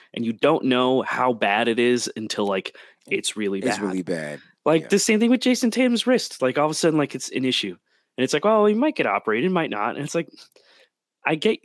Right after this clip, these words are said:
Speaker 1: you're trying to be coy about this, but, like, it, this was avoidable if you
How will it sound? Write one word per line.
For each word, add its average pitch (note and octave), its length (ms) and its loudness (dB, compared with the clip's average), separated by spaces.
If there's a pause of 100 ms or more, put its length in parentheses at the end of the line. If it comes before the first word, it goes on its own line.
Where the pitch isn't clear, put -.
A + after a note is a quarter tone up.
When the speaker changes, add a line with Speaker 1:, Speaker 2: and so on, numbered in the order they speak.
Speaker 1:
you're C#3+ 200 0
trying C3 400 -2
to A#2+ 120 -4
be G#2+ 160 -8
coy G#2 380 0
about B2 280 0
this, C3+ 180 -2
but, F#2 160 -4
like, G2 220 -4 (160)
it, - 240 -4 (500)
this C#3+ 160 0
was E3 140 4
avoidable A#2+ 580 2
if - 140 -10
you G2 120 -14